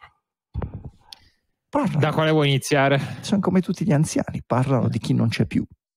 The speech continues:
Speaker 2: Esatto, <laughs> di chi hanno ucciso, come serial
Speaker 1: Perché
Speaker 2: killer.
Speaker 1: una volta andava di moda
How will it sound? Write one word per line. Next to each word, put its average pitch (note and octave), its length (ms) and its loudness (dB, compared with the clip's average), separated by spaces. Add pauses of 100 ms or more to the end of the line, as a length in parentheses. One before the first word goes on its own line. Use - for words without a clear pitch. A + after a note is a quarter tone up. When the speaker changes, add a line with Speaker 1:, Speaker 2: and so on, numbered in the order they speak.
(280)
Speaker 2:
Esatto, A2+ 800 -2
<laughs> A#2 280 2
di A2 100 2
chi G#2+ 140 0
hanno G#2+ 160 2
ucciso, - 460 -2 (200)
come A2+ 160 2
serial G3 320 2
Speaker 1:
Perché F#3 180 6
Speaker 2:
killer. - 300 -6
Speaker 1:
una F3+ 100 4
volta B3 260 2
andava C3 260 4
di B2 100 4
moda A2+ 520 2